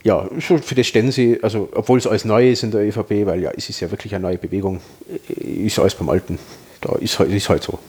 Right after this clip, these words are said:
ne? Also so einfach geht's halt dann doch nicht, die alten, äh, Strümpfe <laughs> wegzukriegen. Naja,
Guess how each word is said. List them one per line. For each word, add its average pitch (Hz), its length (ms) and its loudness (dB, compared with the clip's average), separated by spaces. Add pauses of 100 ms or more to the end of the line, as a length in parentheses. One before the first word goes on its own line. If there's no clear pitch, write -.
ne? 98 140 -6 (260)
Also - 220 -8
so 92 400 0
einfach 95 340 -2
geht's - 220 -4
halt 85 100 -2
dann 85 120 -4
doch 143 180 2
nicht, 131 220 2
die 120 80 0
alten, 107 360 -2 (800)
äh, 101 340 -6 (200)
Strümpfe 113 540 -4
<laughs> 165 280 0
wegzukriegen. 135 640 -6 (720)
Naja, 135 240 0